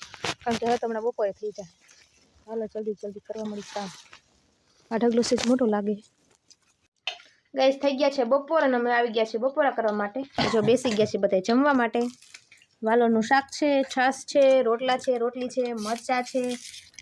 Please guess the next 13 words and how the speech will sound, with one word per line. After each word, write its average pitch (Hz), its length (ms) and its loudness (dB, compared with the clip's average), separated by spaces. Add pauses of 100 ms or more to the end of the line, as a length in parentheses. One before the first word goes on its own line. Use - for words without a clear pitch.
અને 220 220 -4
મૂળા 240 380 2
છે. 269 280 -2 (540)
તો 208 120 2
હાલો 262 300 2
બધાય 220 260 2
બપોરા 294 320 0
કરવાના, 226 360 0
હવે 214 100 0
આપણે 202 160 -2
કરી 202 200 -4
લઈએ 226 220 -4
બપોરા. 247 440 -6